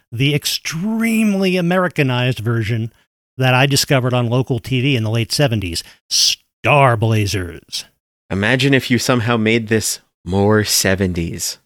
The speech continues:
Speaker 1: <laughs> So we hope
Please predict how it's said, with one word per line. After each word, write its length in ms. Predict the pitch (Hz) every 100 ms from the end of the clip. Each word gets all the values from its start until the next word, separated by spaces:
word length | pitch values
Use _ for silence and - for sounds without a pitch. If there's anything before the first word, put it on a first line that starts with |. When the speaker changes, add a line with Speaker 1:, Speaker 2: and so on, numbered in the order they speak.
| _
Speaker 1:
<laughs> 140 | - - 185 - 185 - - - 175 _ - _ - _ _ _ _ _ _ _ _ - _ - -
So 180 | 247
we 140 | 233 214
hope 220 | 202